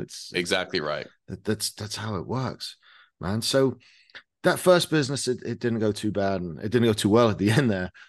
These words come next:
Speaker 1: Um, and you've got this spirit, you're like me, you,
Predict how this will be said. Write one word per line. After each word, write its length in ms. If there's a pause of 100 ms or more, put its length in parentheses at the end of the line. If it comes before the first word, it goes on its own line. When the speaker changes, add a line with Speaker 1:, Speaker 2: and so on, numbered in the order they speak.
(240)
Speaker 1:
Um, 440 (1080)
and 120
you've 140
got 240
this 440
spirit, 560
you're 120
like 240
me, 160
you, 220